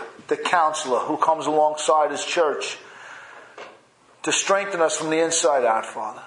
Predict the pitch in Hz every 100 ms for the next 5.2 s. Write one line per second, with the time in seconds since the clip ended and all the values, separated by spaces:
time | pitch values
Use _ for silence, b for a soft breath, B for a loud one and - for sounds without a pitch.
0 | - - 170 160 165 165 196 165 - 143
1 | 139 135 139 135 139 131 143 147 160 156
2 | 156 147 135 - 160 131 - - 151 143
3 | B B B B B _ - 185 185 175
4 | 170 165 180 143 - 143 123 120 101 123
5 | 117